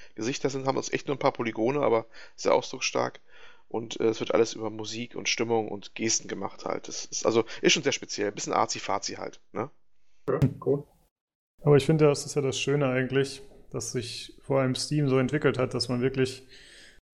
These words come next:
Speaker 3: ja, in jedem Genre was findet und auch Dinge mal entdeckt, die man sonst wahrscheinlich niemals spielen würde.
Speaker 1: Ja.
Speaker 3: Das, äh, finde ich schon sehr cool eigentlich.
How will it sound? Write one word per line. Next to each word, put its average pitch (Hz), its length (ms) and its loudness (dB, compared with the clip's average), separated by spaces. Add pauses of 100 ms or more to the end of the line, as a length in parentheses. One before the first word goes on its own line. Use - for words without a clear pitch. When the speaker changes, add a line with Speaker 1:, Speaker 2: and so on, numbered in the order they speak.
(240)
Speaker 3:
ja, 120 420 -2 (280)
in 131 280 0
jedem 135 200 4
Genre 139 380 6
was 123 160 2
findet 156 360 0
und 131 120 0
auch 127 100 0
Dinge 143 240 -2
mal 135 140 2
entdeckt, 131 300 0
die 131 80 -2
man 131 120 2
sonst - 520 -2
wahrscheinlich 127 400 0
niemals 135 260 4
spielen 143 380 2
würde. 123 260 4 (360)
Speaker 1:
Ja. 95 100 6 (420)
Speaker 3:
Das, 120 240 -2
äh, 123 140 4
finde 135 180 4
ich 123 80 2
schon 127 140 4
sehr 120 120 4 (120)
cool 123 160 2
eigentlich. 117 600 -6